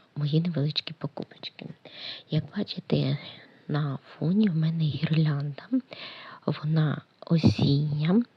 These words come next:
там листочки і жолуді. Вона на батарейках. І пряжа, яку я покупала у магазині Теді, вона стовідсотковий хлопок,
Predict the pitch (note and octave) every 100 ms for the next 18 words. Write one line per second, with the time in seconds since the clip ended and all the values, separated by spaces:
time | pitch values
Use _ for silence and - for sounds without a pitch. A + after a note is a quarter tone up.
0 | _ - D#3 D3+ D3 - - - G3 -
1 | - D#3+ - - - D#3 E3 D#3 D3+ C#3
2 | - - - _ _ _ - - - -
3 | - D#3 C#3+ C#3 - - - - _ _
4 | - - - - - - - - - -
5 | F3 D#3+ D3 - - D#3+ D3+ E3+ A2 B3
6 | B3 - _ - - - - - _ F#3+
7 | G#3+ B3 B3+ _ D4 - D#3+ D#3 D3 -
8 | - B3+ - _ D#3+ D#3+ - D#3 - -
9 | - - C#3+ D3 - - D#3 D#3 D#3 C#3+
10 | D#3+ D3+ D3 - - C3 C#3 D3 F#3+ B3+
11 | - - - - - - - D#3 D#3+ E3
12 | E3 D#3 D#3 - - - - C#3 D#3 -
13 | E3 C3+ - - - - C3+ C3+ - -
14 | - - A#3 -